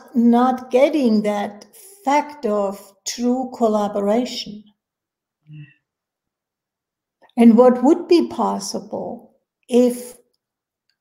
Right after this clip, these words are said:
Speaker 1: most of the people would start to get that fact?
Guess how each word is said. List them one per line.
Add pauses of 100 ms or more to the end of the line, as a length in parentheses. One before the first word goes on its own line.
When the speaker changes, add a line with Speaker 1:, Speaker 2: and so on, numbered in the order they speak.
(400)
Speaker 1:
most
of
the
people
would
start
to
get
that
fact?